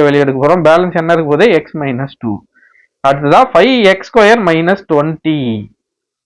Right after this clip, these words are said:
இதுல இருந்தும் ஃபைவ் வெளியே எடுக்க போறோம். இதுல இருந்தும் ஃபைவ் வெளியே எடுக்க போறோம். பேலன்ஸ் என்ன இருக்கோ? எக்ஸ் ஸ்கொயர் மைனஸ் இருபது அஞ்சால வகுத்தனா நாலு. இப்போ இந்த டேர்மை நம்ம எப்படி எழுத போறோம்? எப்பவும் போல ஏ ஸ்கொயர் மைனஸ் பி ஸ்கொயர் ஃபார்மட்ல எழுத போறோம்.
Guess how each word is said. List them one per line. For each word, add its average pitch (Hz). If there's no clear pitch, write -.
இதுல 220
இருந்தும் 220
ஃபைவ் 175
வெளியே 156
எடுக்க 139
போறோம். 113
இதுல 120
இருந்தும் 170
ஃபைவ் 156
வெளியே 143
எடுக்க 135
போறோம். 196
பேலன்ஸ் 170
என்ன 156
இருக்கோ? 175
எக்ஸ் -
ஸ்கொயர் 175
மைனஸ் 151
இருபது 233
அஞ்சால 185
வகுத்தனா 151
நாலு. 117
இப்போ 123
இந்த 175
டேர்மை 208
நம்ம 175
எப்படி 160
எழுத 151
போறோம்? 160
எப்பவும் 165
போல 151
ஏ 180
ஸ்கொயர் 190
மைனஸ் 151
பி 165
ஸ்கொயர் 160
ஃபார்மட்ல 135
எழுத 120
போறோம். 110